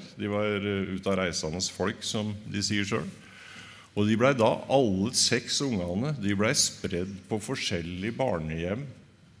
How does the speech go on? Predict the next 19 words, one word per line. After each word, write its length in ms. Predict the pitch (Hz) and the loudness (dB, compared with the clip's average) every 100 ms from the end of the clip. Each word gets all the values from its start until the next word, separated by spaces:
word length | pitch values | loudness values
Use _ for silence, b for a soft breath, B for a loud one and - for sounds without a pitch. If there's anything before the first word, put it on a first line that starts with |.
| - - 92 | -14 -4 0
rundt 360 | 95 110 - 85 | 2 0 -4 -4
om 140 | 101 98 - | -4 -6 -6
i 80 | 98 | -4
landet. 400 | 80 69 82 85 - B B B B | -4 -4 -6 -8 -10 B B B B
Så 140 | 98 | 0
han 100 | 110 | 2
sa 140 | 107 104 | 4 2
at, 220 | 120 110 B B | 2 -2 B B
"Jeg 160 | - 98 113 - | 4 6 6 2
hater 720 | - 120 95 85 - 110 117 120 | 6 8 8 4 0 2 2 4
Vestlandet", 540 | 107 - 85 98 107 | 0 2 2 4 2
sa 100 | 123 | 2
han, 80 | 104 | 0
for 140 | 98 | 0
jeg 80 | 95 | 2
ble 100 | 113 117 104 - | 2 0 -4 -10
sendt 380 | - - 90 92 - | -6 -4 -4 -6 -6
til, 240 | 117 117 101 | -4 -2 -4
til, 540 | - 110 107 107 104 | -2 0 2 4 4